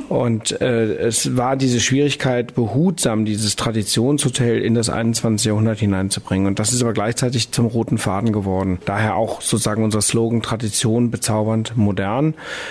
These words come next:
Tradition steht für die Geschichte des Hauses, das Bezaubernde für die Mitarbeiter, für hoffentlich die Qualität und eben dann das Moderne im Sinne von zeitgemäß.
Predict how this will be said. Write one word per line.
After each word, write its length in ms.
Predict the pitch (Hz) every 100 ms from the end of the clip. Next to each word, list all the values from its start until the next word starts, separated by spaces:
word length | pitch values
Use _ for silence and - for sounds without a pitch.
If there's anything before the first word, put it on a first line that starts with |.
| -
Tradition 460 | - 117 104 127 131
steht 180 | - 113
für 100 | 117
die 120 | 104
Geschichte 440 | 110 - - -
des 220 | 110 101
Hauses, 580 | 101 123 143 156 139 - 147
das 100 | 107
Bezaubernde 760 | - - 104 117 135 131 127
für 160 | 127 104
die 80 |
Mitarbeiter, 640 | 104 120 127 123 123 123 113
für 340 | - 107 104 - -
hoffentlich 400 | 123 107 120 113
die 80 | -
Qualität 640 | - 107 101 110 113 135 - - - - -
und 460 | 170 120 113 - -
eben 260 | 117 110
dann 240 | 107 107 113
das 240 | 110 -
Moderne 680 | 117 110 101 98 110 120 123
im 180 | - 110
Sinne 240 | 107 110
von 180 | 107 107
zeitgemäß. 600 | - 90 - 90 82 -